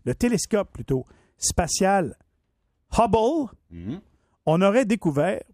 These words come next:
Speaker 1: pour la première fois, puis ça va sortir des médias, là, vous allez voir, ça va sortir partout là, bientôt, là, une planète, de la vapeur d'eau qui s'échappe d'une planète dans l'atmosphère avec,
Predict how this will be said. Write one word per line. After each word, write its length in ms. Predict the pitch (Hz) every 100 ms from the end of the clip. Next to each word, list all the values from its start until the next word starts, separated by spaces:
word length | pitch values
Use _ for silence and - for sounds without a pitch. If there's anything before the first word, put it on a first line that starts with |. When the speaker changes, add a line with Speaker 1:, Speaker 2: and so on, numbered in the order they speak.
| -
Speaker 1:
pour 100 | 165
la 100 | 151
première 460 | - 285 277 180 -
fois, 280 | - 135 214
puis 60 |
ça 100 | -
va 80 | 165
sortir 320 | 185 185 269
des 100 | 202
médias, 320 | 175 143 226
là, 220 | 202 165 156
vous 100 | 139
allez 120 | 143
voir, 140 | 214
ça 80 | 175
va 60 | 160
sortir 280 | 151 -
partout 360 | - 175 - 196
là, 100 | -
bientôt, 380 | 202 170 - -
là, 140 | - 247 _ _ _ _ _ _ _ _ _ _ _ _ _ _ _
une 160 | 160 175
planète, 760 | - 226 233 233 285 _ - - _ _ _ _ _ -
de 140 | 143
la 160 | 190 208
vapeur 480 | 185 254 269 262 143
d'eau 220 | 190 262
qui 120 | -
s'échappe 400 | - 160 214 196 127
d'une 200 | 170 147
planète 680 | 165 160 170 165 _ - - _ _ _ _ _ 123
dans 220 | 143 170
l'atmosphère 840 | 170 254 - 180 - - 185 233 254 - _ _ _ _ _ _ _ _ _
avec, 560 | 151 175 233 285 - -